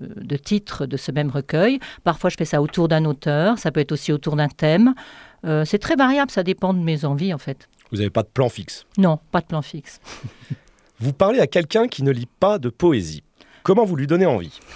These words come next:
Speaker 1: <laughs> C'est l'éternel problème, oui, parce que parfois les gens ont un, ont un, un souvenir plutôt désagréable de la poésie, euh, apprise à l'école primaire et récitée devant les copains, voilà.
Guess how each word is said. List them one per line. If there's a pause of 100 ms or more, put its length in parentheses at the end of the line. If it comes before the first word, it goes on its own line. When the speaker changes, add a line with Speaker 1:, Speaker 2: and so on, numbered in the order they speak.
(300)
Speaker 1:
<laughs> (880)
C'est
l'éternel
problème,
oui,
parce
que
parfois
les
gens
ont
un,
ont
un,
un
souvenir
plutôt
désagréable
de
la
poésie,
euh,
apprise
à
l'école
primaire
et
récitée
devant
les
copains,
voilà.